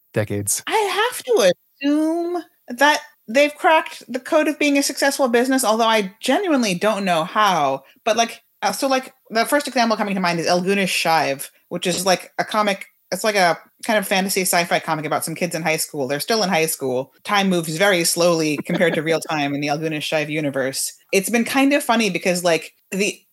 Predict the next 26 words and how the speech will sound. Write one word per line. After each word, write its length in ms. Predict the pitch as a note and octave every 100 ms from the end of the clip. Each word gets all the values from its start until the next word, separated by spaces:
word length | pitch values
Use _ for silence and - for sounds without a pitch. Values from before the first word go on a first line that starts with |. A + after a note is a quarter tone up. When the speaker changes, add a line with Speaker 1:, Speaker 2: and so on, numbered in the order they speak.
| -
Speaker 2:
approach 500 | F#3+ - B3+ C4 -
to 80 | A#3+
the 100 | G3
characters 540 | - G3 F#3+ F#3 D#3+
has 340 | E3+ D#3 - -
shifted 480 | - G3+ G#3 F3 D3
drastically 720 | D#3+ D#3+ F3+ - F3 F3 D3
from, 240 | - D#3+
like, 240 | D3+ D3 - _ -
this 200 | F3+ F3
kind 220 | - G#3
of, 120 | F3+ E3+
like, 320 | E3+ D#3 - _ -
I 80 |
wanna 200 | A3 D4+
say 160 | D#4+ C4
crude 360 | C4 - A#3+ A#3+
humor, 300 | A#3 A3 G#3+
but 140 | G3
not 160 | A3 B3
in 40 |
the 80 | B3
sense 220 | A#3+ A3
that 140 | G3
it's, 180 | F3+ D#3+
like, 280 | E3+ D#3 -